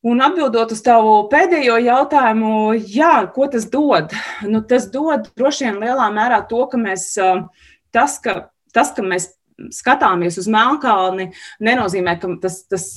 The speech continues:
ka tas neatiecas uz mums vai uz jebkuru citu sabiedrību, um, pasaulē. Respektīvi, ka tas aktualizē droši vien, uh, daudz lielākus jautājumus. Tas aktualizē jautājumu par,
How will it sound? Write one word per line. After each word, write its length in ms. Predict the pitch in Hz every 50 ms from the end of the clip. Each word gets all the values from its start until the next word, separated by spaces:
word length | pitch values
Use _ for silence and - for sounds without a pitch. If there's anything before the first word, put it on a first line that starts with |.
| -
ka 160 | - - -
tas 220 | 185 185 196 170 -
neatiecas 540 | 226 233 226 202 175 170 180 170 165 - -
uz 140 | 185 170 160 180
mums 400 | 196 202 208 185 165 160 165 - - -
vai 200 | 170 175 170 165
uz 160 | 170 175 165
jebkuru 380 | 185 175 185 - 233 233 240 233
citu 240 | - 233 226 226 226
sabiedrību, 920 | 214 - - 226 226 214 180 165 151 151 160 165 165 165 165 165 175 175 170 165
um, 400 | - - 170 165 160 156 156 165 170 165
pasaulē. 720 | 165 - 208 240 247 - - 170 143 - - 165 165 180 214 - - - - - - - - -
Respektīvi, 640 | 220 226 226 - 262 - - - 202 180 180 180 -
ka 80 | 214 196
tas 240 | - 214 208 - -
aktualizē 720 | 233 349 427 - - - 240 214 190 185 180 185 190 175
droši 380 | 175 175 208 220 214 214 - 208
vien, 300 | 208 208 202 190 185 185 170 165
uh, 180 | - - 180
daudz 300 | 175 214 220 233 220 220
lielākus 500 | 240 254 262 277 226 185 175 - - 226
jautājumus. 800 | 220 208 214 - - - 196 156 151 147 151 170 214 214 - - - _ _
Tas 180 | _ - 180 175
aktualizē 520 | 226 226 - - 277 240 202 185 202 180 180
jautājumu 560 | 175 175 190 220 247 - 254 202 180 180 180
par, 200 | 170 - 180 175